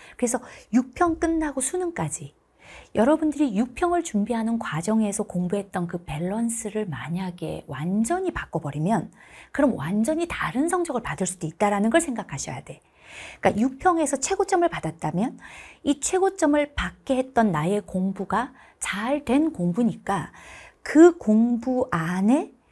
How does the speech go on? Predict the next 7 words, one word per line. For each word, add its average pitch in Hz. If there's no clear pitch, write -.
무엇이 294
있었었는지 147
개념과 185
기출, -
엔제가 214
아주 262
조화롭게 233